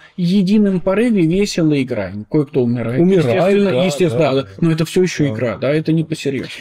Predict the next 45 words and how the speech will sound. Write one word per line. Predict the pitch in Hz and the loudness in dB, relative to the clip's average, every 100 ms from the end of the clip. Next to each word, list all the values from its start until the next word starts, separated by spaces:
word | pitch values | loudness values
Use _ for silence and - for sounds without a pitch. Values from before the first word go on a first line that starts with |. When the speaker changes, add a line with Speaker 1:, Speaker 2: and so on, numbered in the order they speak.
| - | -8
Speaker 2:
Но | 120 | 0
мне | 160 | 0
кажется, | 185 214 - 175 | 0 -4 -2 -6
дело-то | 127 196 185 165 | 0 2 2 -2
в | |
том, | - 202 | 0 0
что, | - - 156 | 0 -4 -4
да, | 151 135 110 | -2 0 0
это | 131 | 2
несерьёзно, | 147 147 - 143 269 180 143 | 2 2 0 0 2 2 -2
поскольку | 120 - 160 151 | -4 -2 0 0
это, | 143 | -2
это | 143 135 | -4 0
не, | 131 143 | 0 0
это | 143 135 | -2 0
лишено | 131 - 151 | -2 0 -2
политической | 175 143 - 165 151 - | 0 -2 0 -2 -2 -4
серьёзности, | 151 151 165 113 101 - | -2 2 2 2 -2 0
но | 160 | 0
это | 156 | 2
не | 147 139 | 2 2
лишено | 131 - 147 175 | 0 0 0 0
тех | - - | -2 -4
рисков, | 170 180 - - | -2 -2 -4 -6
которые | 107 - 101 98 | -8 -6 -6 -4
есть. | 92 90 - - - _ _ _ _ _ _ | -6 -10 -14 -20 -20 _ _ _ _ _ _
Speaker 1:
Вот | 170 214 | -2 -2
вы | 214 269 247 | 2 2 2
всё | - 208 | 0 0
время | 208 240 208 | 2 2 2
меня | 180 185 190 | 2 2 0
поправляете, | 165 156 175 208 269 196 - 110 | -2 -2 -2 0 0 0 -4 -8
поправляете | - 139 160 185 190 156 135 | -8 -4 -2 0 0 -2 -4
правильно, | 185 233 226 147 123 120 | -2 -2 0 0 -2 -4
и | 135 | -2
мне | 160 208 | -2 0
кажется, | 175 160 143 - 135 | -2 -2 -4 -6 -10
что, | - 151 151 | -6 -4 -4
э, | - 151 131 156 | -6 -10 -10 -8
поправляя | 160 165 160 165 151 | -6 -4 -2 0 0
меня, | 151 180 220 | 0 0 0
вы | 160 | -2
со | 156 131 | -4 -4
мной | 135 127 | -4 -6
соглашаетесь. | - 87 - - 107 _ | -10 -18 -14 -16 -16 _